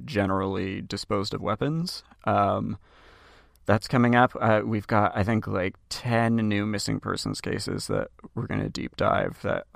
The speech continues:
uh, a lot of them I'm very confident are Keyes, and some I think it's worth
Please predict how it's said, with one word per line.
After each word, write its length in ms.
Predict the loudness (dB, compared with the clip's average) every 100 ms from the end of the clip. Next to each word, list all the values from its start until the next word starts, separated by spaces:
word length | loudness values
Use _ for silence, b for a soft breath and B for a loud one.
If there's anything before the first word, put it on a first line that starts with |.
| -14 -6
uh, 420 | -6 -4 -6 -8 -12 -18 _ -4
a 80 | 2
lot 260 | 6 8
of 80 | 6
them 200 | 2 0
I'm 260 | -2 -2 -4
very 520 | -6 -6 0 2 2
confident 580 | 2 0 0 0 -2 -2 -2
are 180 | -2 -2
Keyes, 440 | -2 -2 0 -2
and 140 | -4 -4
some 300 | -2 0 0
I 120 | -2
think 240 | -4 -6
it's 180 | -10 -10
worth 500 | -6 -4 -6 -10 -20